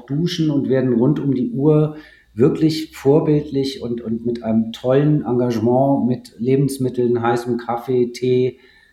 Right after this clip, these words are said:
Sandwiches, äh, und, äh, Toiletten und Kosmetikartikeln versorgt.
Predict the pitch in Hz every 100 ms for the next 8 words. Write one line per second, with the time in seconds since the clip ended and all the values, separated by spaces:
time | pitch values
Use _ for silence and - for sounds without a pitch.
0 | _ - 123 123 123 117 123 117 117 -
1 | - - 113 110 113 110 - 80 - -
2 | - - 120 117 - 107 110 110 113 -
3 | - 113 117 117 117 113 107 110 - 117
4 | 113 117 110 90 90 85 85 78 82 76
5 | 73 -